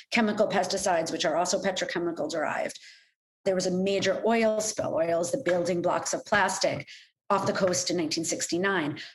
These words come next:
Okay, so what, what happened? Right now, plastics are getting their bad reputation. So the plastic industry comes in with another campaign.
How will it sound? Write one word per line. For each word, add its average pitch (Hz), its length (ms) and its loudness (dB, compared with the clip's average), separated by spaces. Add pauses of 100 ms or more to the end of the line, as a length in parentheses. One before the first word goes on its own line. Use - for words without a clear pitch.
(140)
Okay, 233 240 4
so - 260 4
what, 202 320 2
what 220 140 4
happened? 254 420 2
Right 185 160 4
now, 190 180 2
plastics 196 420 2
are 190 40 -2
getting 175 240 2
their 170 140 0
bad 156 260 0
reputation. 208 800 0 (140)
So 185 440 0 (440)
the 196 60 -4
plastic 285 380 2
industry 190 380 2
comes 180 280 -2
in 175 100 0
with 220 140 -2
another 294 420 2
campaign. - 540 -4